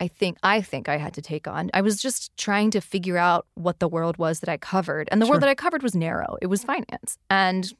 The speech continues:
Speaker 1: bond, you know, the bond market, credit. And it wasn't like, what are the societal implications of the credit derivative index that you cover going up or down <laughs> on a given day? Like, that next level was not part of my delineated universe. So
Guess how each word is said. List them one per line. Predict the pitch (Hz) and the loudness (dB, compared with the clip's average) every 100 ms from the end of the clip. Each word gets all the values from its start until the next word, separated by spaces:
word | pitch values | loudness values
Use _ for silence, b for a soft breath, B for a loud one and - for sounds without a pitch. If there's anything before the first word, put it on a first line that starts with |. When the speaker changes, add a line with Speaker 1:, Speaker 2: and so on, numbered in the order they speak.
| _ | _
Speaker 1:
bond, | - 247 220 - | 0 2 2 -2
you | 190 190 | -4 -2
know, | 170 165 - | -2 -6 -4
the | 180 | 0
bond | 190 208 202 | 2 2 0
market, | 196 208 - | -4 -4 -10
credit. | - 214 220 - B B B B B B _ - | -4 -4 -4 -8 B B B B B B _ 2
And | 233 | 4
it | 233 | 6
wasn't | 262 254 | 6 4
like, | 208 190 175 - _ _ _ _ _ | 4 2 2 -6 _ _ _ _ _
what | 185 185 | 2 4
are | 175 | 4
the | 170 | 2
societal | 180 170 165 170 160 | -2 -2 0 0 2
implications | 170 160 - 156 - 170 | 0 0 -2 -4 -2 -2
of | - 165 160 - | 2 0 0 -4
the | 180 | -6
credit | - 160 | -2 -4
derivative | 156 160 156 165 165 - | -2 -4 0 0 0 -2
index | 170 156 165 - | 0 0 -2 0
that | 180 | 0
you | 190 | -2
cover | 165 175 160 | -2 0 0
going | 175 165 | 0 0
up | 170 | -2
or | 175 | -2
down | 156 - 185 | -2 0 2
<laughs> | - | 2
on | 175 | 0
a | - | 0
given | 175 180 | 0 2
day? | 170 165 208 | 2 4 4
Like, | 208 185 _ B B B B | 4 0 _ B B B B
that | 196 185 202 | 4 4 6
next | 190 180 - | 2 2 0
level | 165 165 190 196 | 0 2 2 2
was | 175 | 2
not | 165 160 | 0 -2
part | - 160 | -4 -4
of | 160 - | -4 -6
my | 156 156 156 - _ | -6 -6 -10 -14 _
delineated | - 165 160 160 160 165 | -6 -4 -4 -6 -6 -6
universe. | 160 185 247 330 - B B B B | -6 -6 -6 -6 -10 B B B B
So | - 220 208 | 2 4 4